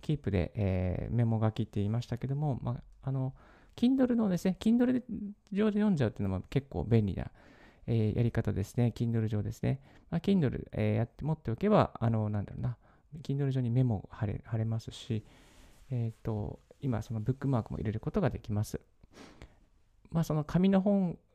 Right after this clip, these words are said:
で、えー、読むのがちょっと微妙という方は、Kindleで、端末で読む、読むこともいいですし、まあ、iPhone、iPod Touch、あ、Android携帯、そしてMacにもですね、Kindleの、あの、アップ入れて、そこで同期することができますので、えー、便利かなと思います。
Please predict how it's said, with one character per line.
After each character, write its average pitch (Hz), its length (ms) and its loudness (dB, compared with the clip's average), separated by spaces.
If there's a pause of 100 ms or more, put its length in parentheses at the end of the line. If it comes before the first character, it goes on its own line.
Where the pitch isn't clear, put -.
で、 110 560 0 (100)
え 131 160 4
ー、 - 40 6
読 147 120 6
む 131 140 2
の 117 100 2
が 110 80 2
ち - 100 -4
ょ - 20 -4
っ - 80 -10
と 113 80 -2
微 110 160 2
妙 117 280 2
と - 120 -2
い - 20 -2
う - 20 -2
方 214 200 2
は、 202 80 6
Kindle 113 460 0
で、 107 240 2
端 110 340 0
末 104 80 -6
で 101 120 2
読 104 60 0
む、 107 100 -6 (160)
読 107 120 -6
む 104 220 -4
こ - 100 -14
と - 100 -6
も 113 60 -2
い - 20 -2
い 113 40 -2
で 127 60 0
す - 40 -8
し、 165 140 0 (380)
ま - 100 4
あ、 - 40 8
iPhone、 160 420 4
iPod 127 240 0
Touch、 - 500 -4
あ、 117 200 0
Android 117 200 2 (160)
携 - 200 -4
帯、 - 120 -6
そ - 120 -4
し 147 80 -6
て 175 80 2
Mac 135 520 0
に - 60 -12
も - 100 -6
で 113 40 -12
す - 120 -8
ね、 151 140 0
Kindle 123 380 0
の、 113 300 -2
あ 110 140 -4
の、 113 100 -4
ア 131 40 -4
ッ 131 40 -2
プ - 160 -8
入 104 40 0
れ 104 100 -2
て、 180 220 0 (360)
そ - 100 -18
こ - 80 0
で 165 100 2
同 127 160 0
期 123 140 -6
す - 100 -10
る 120 80 -2
こ - 120 -6
と - 80 -6
が 107 100 -2
で 113 100 -6
き - 160 -12
ま 120 140 -4
す - 160 -12
の 170 80 -2
で、 185 300 0
え 110 520 -6
ー、 - 40 -18
便 110 100 0
利 117 80 -8
か - 100 -6
な 143 100 -2
と 139 80 -8
思 117 80 -2
い 117 40 -2
ま 123 80 -2
す。 - 140 -14